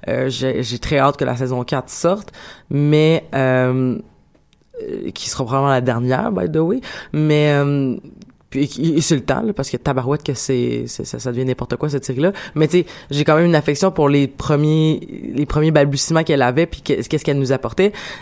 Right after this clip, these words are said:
Euh, j'avais découvert cet acteur-là comme ça, mais je veux dire, après, m-, mon problème avec Benedict Cumberbatch, bien que je l'adore, bien que je trouve que, euh, il, euh,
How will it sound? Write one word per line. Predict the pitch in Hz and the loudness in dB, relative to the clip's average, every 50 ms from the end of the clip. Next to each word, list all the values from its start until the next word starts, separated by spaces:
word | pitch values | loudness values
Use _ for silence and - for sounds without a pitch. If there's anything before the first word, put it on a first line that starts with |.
| - - | -4 0
Euh, | - 135 131 135 | 2 2 2 2
j'avais | 123 135 139 120 135 | 2 2 2 2 2
découvert | 123 139 - - 147 151 | 0 -2 0 0 0 0
cet | - 143 - | 0 -2 -4
acteur-là | 127 - - 131 131 135 | -4 -2 0 0 0 0
comme | - 135 131 | 0 -2 -2
ça, | 127 - 220 | 0 2 2
mais | 220 180 135 | 4 4 4
je | 123 131 143 | 2 2 0
veux | |
dire, | 120 135 147 139 | 0 2 2 2
après, | 160 - - - 185 196 196 - - - - - - - - - | 2 0 0 2 2 2 0 -2 -8 -16 -18 -20 -18 -14 -8 -2
m-, | - 165 165 156 | 0 2 2 4
mon | - 180 170 | 4 4 4
problème | 165 - 180 175 185 196 247 262 | 4 6 6 6 6 6 6 6
avec | 214 165 151 131 | 6 4 4 4
Benedict | 147 143 143 143 135 160 - | 4 2 4 2 2 0 0
Cumberbatch, | 156 143 139 135 143 147 - - - - - - | 2 2 2 2 2 2 0 -2 -6 -10 -10 -10
bien | 131 131 131 151 151 | -6 -2 0 0 2
que | 156 156 143 | 2 0 0
je | - 147 | 2 2
l'adore, | 139 127 127 127 135 143 147 151 | 2 2 2 4 4 4 4 2
bien | 143 143 139 | 2 0 -2
que | - 139 | -2 -2
je | 131 - | -4 -4
trouve | - 143 143 135 - | -2 -4 -4 -4 -4
que, | - - | -2 0
euh, | 147 127 127 127 127 127 127 127 127 - - - 123 123 123 123 127 120 - | 2 2 4 4 2 2 2 2 2 0 0 0 2 2 2 2 2 2 0
il, | 131 135 127 127 127 | 0 0 0 2 2
euh, | 123 123 123 120 120 120 | 2 2 2 2 0 -2